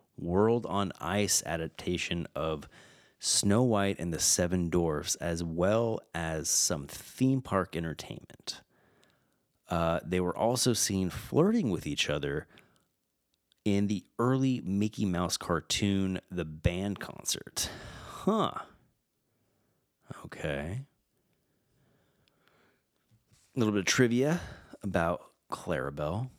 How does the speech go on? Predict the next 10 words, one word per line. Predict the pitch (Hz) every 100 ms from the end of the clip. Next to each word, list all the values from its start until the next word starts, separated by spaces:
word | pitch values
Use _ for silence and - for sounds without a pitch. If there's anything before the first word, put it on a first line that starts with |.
| _ -
Clarabelle | - 139 143 143 120
makes | 113 113 -
a |
cameo | - - 110 113 120 117
appearance | 117 78 92 90 90 87
in | - 87
the |
Roger | 80 98 101 104 95
Rabbit | 101 92 95 - -
cartoon, | - - - - - 82 80 82